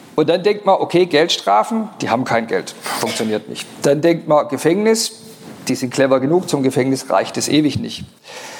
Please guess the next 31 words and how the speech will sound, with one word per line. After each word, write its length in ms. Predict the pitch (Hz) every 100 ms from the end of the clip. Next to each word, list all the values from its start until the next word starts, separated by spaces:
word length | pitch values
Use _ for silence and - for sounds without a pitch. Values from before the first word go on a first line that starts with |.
| - -
Dann 280 | - 156 139 - - - -
sagt 340 | - 151 -
man, 300 | 151 143 -
ja, 100 | 123
normalerweise 640 | 123 120 135 170 151 139
greift 400 | 127 123 143 -
doch 100 | 127
soziale 480 | - - - 120 170
Sanktionen, 520 | 175 175 180 180 175 - -
die 60 | 127
sind 260 | - 185
schon 140 | 190 151
ganz 180 | 139
unten 120 | 113 127
in 40 |
der 100 | 120
Gesellschaft, 460 | 120 120 135 165 -
Sozialprestige 800 | 135 139 131 131 156 - 151
kann 160 | - 143
man 120 | 147
ihnen 240 | 120 143 147
nicht 220 | 147 -
nehmen. 480 | 180 170 127 110 -
Äh, 220 | 131 120
Sie 240 | - 160
können 320 | 160 180 156 151
nicht 220 | 185 -
tagelang 560 | 139 143 143 139 131
im 140 | 127 135
Botanischen 520 | 135 139 127 123 135
Garten 440 | 127 120 - 151